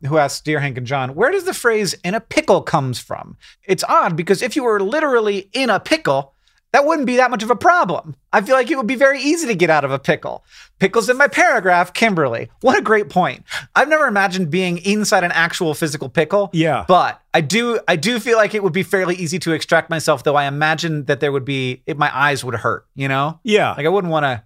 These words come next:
Speaker 1: have my eye exposed.
Speaker 2: It'd be a stinger.
Speaker 1: Yeah.
Speaker 2: But it wouldn't be fatal.
Speaker 1: But it'd be, it'd be easy enough to get out of.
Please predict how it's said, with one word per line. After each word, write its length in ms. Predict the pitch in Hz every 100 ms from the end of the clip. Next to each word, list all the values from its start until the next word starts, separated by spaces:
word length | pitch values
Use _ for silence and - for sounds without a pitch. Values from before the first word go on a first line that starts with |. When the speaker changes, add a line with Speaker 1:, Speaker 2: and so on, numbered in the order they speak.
| _
Speaker 1:
have 180 | 156 165
my 120 | 156
eye 200 | 151 147
exposed. 680 | 139 - - 151 131 110 -
Speaker 2:
It'd 120 | 202
be 100 | 185
a 60 | 151
stinger. 540 | - 214 190 127 95
Speaker 1:
Yeah. 320 | 320 214 127 156
Speaker 2:
But 160 | 151
it 80 | 147
wouldn't 240 | 165 160 139
be 80 |
fatal. 380 | 123 139 107 -
Speaker 1:
But 140 | 226 277
it'd 100 | 277
be, 300 | 277 285 277
it'd 200 | 233 226
be 60 |
easy 340 | 262 269 262 262
enough 200 | 240 -
to 80 |
get 180 | 208 220
out 240 | 254 247 196
of. 240 | 101 -